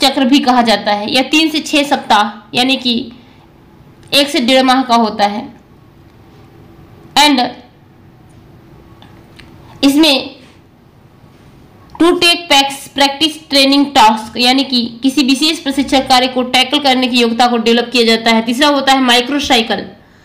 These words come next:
जिसे सूक्ष्म अवधि या साप्ताहिक योजना भी कहते हैं, जो सबसे छोटा चक्र होता है। इसका समय तीन से दस दिन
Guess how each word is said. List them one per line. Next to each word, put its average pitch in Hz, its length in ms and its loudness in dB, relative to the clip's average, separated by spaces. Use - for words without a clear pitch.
जिसे 254 200 2
सूक्ष्म 339 340 2
अवधि 233 320 2
या 269 80 0
साप्ताहिक 269 560 0
योजना 269 280 2
भी 269 120 0
कहते 240 320 0
हैं, 214 420 -4
जो 262 80 2
सबसे 294 260 0
छोटा 285 380 0
चक्र 277 280 -2
होता 254 300 2
है। 233 180 -2
इसका 269 200 0
समय 262 260 0
तीन 269 240 2
से 254 200 0
दस 269 280 2
दिन 220 280 -4